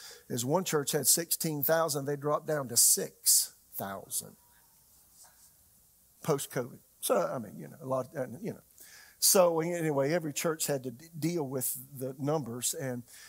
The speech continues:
you know, we, we dropped, and, uh, so we could go to one service, I found. I just didn't want to, and again, it was my pride, but God started speaking to me.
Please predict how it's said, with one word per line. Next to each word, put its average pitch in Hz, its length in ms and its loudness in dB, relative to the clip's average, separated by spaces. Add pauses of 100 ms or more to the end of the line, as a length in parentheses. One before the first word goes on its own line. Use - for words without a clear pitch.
(120)
you 196 120 2
know, 151 440 4
we, 160 440 0
we 151 160 0
dropped, 127 600 -2 (100)
and, 135 320 -4
uh, 127 180 0
so 147 460 4 (240)
we 165 160 2
could - 360 0
go 170 180 6
to 147 100 -2
one 139 260 0
service, 131 520 2
I 123 140 0
found. 120 540 -2 (360)
I 175 100 6
just - 160 4
didn't 139 220 -2
want 135 240 -4
to, 95 160 -8 (120)
and 156 140 -6
again, 135 160 -6
it 131 60 -8
was 117 120 -10
my 123 120 -8
pride, 107 400 -12
but 147 140 -6
God 165 260 2
started 139 440 0
speaking 139 460 -2
to 135 80 -14
me. 123 240 -12